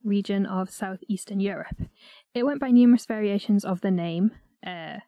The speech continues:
Yugoslavia. At times it was a kingdom with a monarchy, at others it was a republic, it was a socialist republic,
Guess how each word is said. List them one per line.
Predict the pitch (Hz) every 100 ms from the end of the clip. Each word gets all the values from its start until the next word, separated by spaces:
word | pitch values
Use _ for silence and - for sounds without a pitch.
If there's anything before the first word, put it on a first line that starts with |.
| _ _
Yugoslavia. | 185 185 - 165 - 185 240 - - -
At | 151 -
times | 196 185
it | 175
was | 175
a | 180
kingdom | - 247 254 247 240
with | 196 175
a |
monarchy, | 190 220 - 240 220
at | 185
others | 185 175
it | -
was | 190 -
a | 185 -
republic, | - 254 233 226 220 -
it |
was | 185
a | -
socialist | - - - 208 208 - 214 -
republic, | 214 - 208 208 196